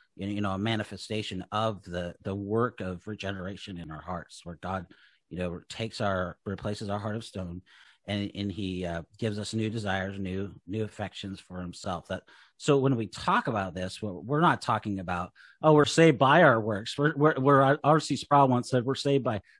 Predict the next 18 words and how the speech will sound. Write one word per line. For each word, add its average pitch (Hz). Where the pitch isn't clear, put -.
the 127
works 139
of 110
Christ." 123
You 127
know, 131
so 170
that's 175
what 151
we're, 123
we're 123
talking 139
about 104
here. 95
So 135
it's, 123
everything 165
flows 127